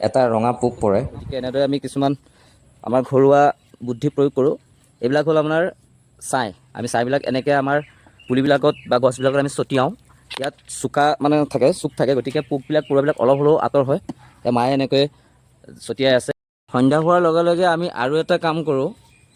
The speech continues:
আচলতে পোকবোৰ বেছি পৰে কাৰণে এনেকৈ ছাই ছটিয়াৰ উপৰিও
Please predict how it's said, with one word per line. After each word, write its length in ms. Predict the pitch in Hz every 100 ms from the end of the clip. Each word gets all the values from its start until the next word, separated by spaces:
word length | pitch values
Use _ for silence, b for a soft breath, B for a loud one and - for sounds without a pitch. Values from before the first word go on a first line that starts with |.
| _ _ _ -
আচলতে 300 | 113 143 156 -
পোকবোৰ 420 | 139 135 147 165
বেছি 320 | 151 139 156 160 175 _ _ _ B B _ -
পৰে 200 | 131 147
কাৰণে 280 | 156 156 165
এনেকৈ 280 | 156 156 165
ছাই 220 | - 143
ছটিয়াৰ 340 | 147 156 170 170 139
উপৰিও 380 | 131 160 135